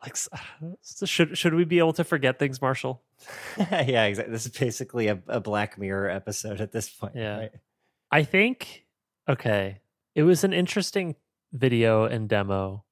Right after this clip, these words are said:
Speaker 1: but I came away with way more questions than answers. Like, I still don't even know what it is that they're making. Like, there were some really good quotes, and I wrote all of them down. It was like, this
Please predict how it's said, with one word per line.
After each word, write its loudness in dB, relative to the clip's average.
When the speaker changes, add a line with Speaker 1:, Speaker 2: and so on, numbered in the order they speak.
Speaker 1:
but 4
I 4
came 0
away 6
with 2
way 0
more -4
questions -2
than -4
answers. -2
Like, -4
I -4
still 0
don't 4
even 0
know 4
what 2
it -2
is -2
that -8
they're 2
making. -8
Like, -4
there 2
were 0
some 0
really 6
good 0
quotes, 0
and -10
I -4
wrote 0
all 4
of -4
them -2
down. -2
It -8
was -6
like, -4
this -8